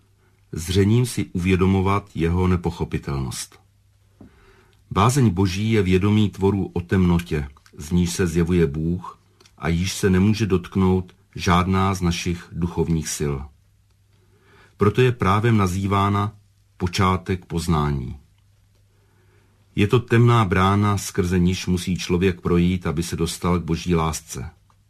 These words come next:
Kdo se však cestě skrze tuto bránu vyhýbá a začíná tím, že si chce obstarat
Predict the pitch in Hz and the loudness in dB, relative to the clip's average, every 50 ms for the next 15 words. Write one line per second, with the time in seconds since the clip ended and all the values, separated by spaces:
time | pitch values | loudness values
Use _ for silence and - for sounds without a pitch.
0 | _ _ _ _ _ _ _ _ _ _ _ _ _ _ _ _ _ _ - - | _ _ _ _ _ _ _ _ _ _ _ _ _ _ _ _ _ _ -2 -2
1 | 95 90 - 101 85 - - 95 85 - - - 95 87 - - - - 95 87 | -2 0 0 -2 -2 0 -2 -4 -4 -4 -6 -6 -6 -6 -6 -6 -2 -2 -2 -2
2 | - - 101 87 82 92 90 85 85 80 - 92 82 95 95 90 95 95 92 76 | -2 -2 -2 0 0 0 -2 -2 -4 -2 -2 0 0 2 2 2 2 2 2 2
3 | 80 82 82 87 87 87 85 85 87 87 90 90 92 95 - - - - _ _ | 0 -2 0 0 0 0 2 2 0 2 2 0 -2 -4 -6 -10 -18 -20 _ _
4 | - - 82 85 85 80 90 87 87 - - 101 101 95 90 90 87 - - 87 | -4 -2 0 0 2 2 0 -2 -2 0 0 2 4 4 2 2 0 -2 -2 0
5 | 87 92 95 98 98 98 95 92 - - - 87 - - 85 - - - 95 85 | 2 2 2 2 2 0 -4 -8 -8 -6 -6 -4 -4 -6 -8 -8 -6 -4 -4 -4
6 | - - - 87 - - - - - 95 92 90 87 | -4 -4 -4 -4 -4 -6 -8 -4 -2 0 0 0 -2